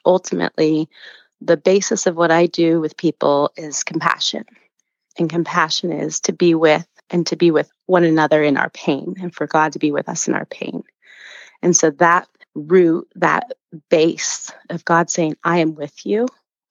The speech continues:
became the base of how I help other people go through grief and pain and emotional bondage.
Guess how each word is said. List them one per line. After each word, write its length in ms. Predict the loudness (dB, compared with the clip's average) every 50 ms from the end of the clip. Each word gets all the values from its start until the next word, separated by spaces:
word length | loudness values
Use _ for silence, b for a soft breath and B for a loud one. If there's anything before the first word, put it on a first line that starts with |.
| _ -8
became 360 | -8 -6 -2 2 2 2 2
the 140 | 2 -2 _ _ 4
base 540 | 6 6 6 4 2 -2 -4 -6 -6 -6 -6
of 120 | -6 -4
how 180 | -2 -2 -2 -2
I 60 | -2
help 260 | -2 -4 -4 -2 0
other 180 | 0 0 0 0
people 340 | -2 -4 -10 -6 -4 -4 -4
go 220 | -4 -4 -6 -6
through 360 | -8 -10 -8 -4 -4 -4 -4 _ -8 -4
grief 500 | 0 2 4 4 2 0 -4 -10 -18 -10 -6
and 220 | -4 -4 -4 -6
pain 560 | -6 0 2 4 6 6 4 4 2 0 0 -2 b b b b b _ -6
and 340 | -4 -2 0 0 0 0 -2 0
emotional 760 | 2 4 4 4 2 0 2 2 4 4 4 2 0 -2 -6 _ _ -2
bondage. 640 | 0 0 2 2 2 2 2 0 0 -2 -4 -4 -4